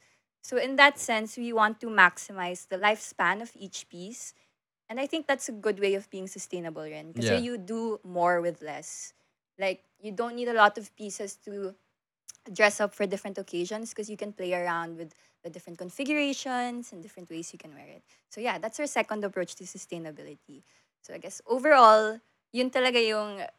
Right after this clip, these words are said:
Speaker 1: main foundation and main why of Nin and Yang. Yeah.
Speaker 2: That's cool.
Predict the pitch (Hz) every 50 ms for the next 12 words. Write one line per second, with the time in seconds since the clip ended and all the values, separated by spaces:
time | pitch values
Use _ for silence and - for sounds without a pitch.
0 | _ - 185 190 196 202 202 202 202 202 196 196 - 208 185 175 185 180 180 175
1 | 175 175 - - 180 170 170 170 165 170 165 160 156 156 170 170 175 185 190 185
2 | 180 185 185 180 175 180 - _ _ _ _ _ _ _ _ _ _ _ _ -
3 | 185 180 190 185 180 175 165 170 160 156 147 156 165 185 _ _ - 170 175 -
4 | - 165 156 151 151 147 147 143 143 - 117 - - - 196 185 185 _ _ _
5 | _ _ _ _ - - - - - 160 190 - - _ - - - 123 131 131
6 | 127 120 110